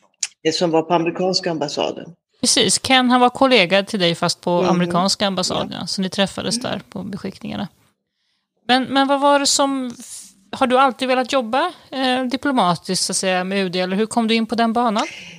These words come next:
Speaker 1: Ja, jag tror jag kom in på den banan mycket för mina fastrar, min pappas systrar, hade alla bott utomlands och de kom tillbaka från Sydamerika och de kom tillbaka från U S A och det var fram och tillbaka.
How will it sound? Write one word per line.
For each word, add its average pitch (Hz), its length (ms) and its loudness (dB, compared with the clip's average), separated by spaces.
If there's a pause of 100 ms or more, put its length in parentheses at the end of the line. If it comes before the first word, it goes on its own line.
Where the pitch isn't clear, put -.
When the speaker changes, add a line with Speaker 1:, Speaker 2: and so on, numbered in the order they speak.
(200)
Speaker 1:
Ja, 220 600 2 (300)
jag 240 200 2
tror 320 180 2
jag 233 160 2
kom 285 220 -2
in 202 160 2
på 233 120 0
den 190 240 2
banan 180 360 0
mycket 185 320 -2
för 190 140 -8
mina 180 500 2 (560)
fastrar, - 880 -2
min 202 160 -2
pappas 240 380 -4
systrar, 175 540 -4 (400)
hade 196 220 2
alla 185 300 4
bott 160 300 -4
utomlands 147 720 -2
och - 120 -2
de 180 140 2
kom 180 260 -6
tillbaka 175 540 0
från 170 180 -4
Sydamerika 156 720 2
och 156 40 0
de 147 120 0
kom 147 200 -6
tillbaka 151 480 -2
från 151 200 -6
U 151 160 0
S 147 160 -2
A 131 100 2
och 143 160 -2
det 135 100 4
var 139 80 -2
fram 196 300 2
och 202 80 -2
tillbaka. 160 520 -2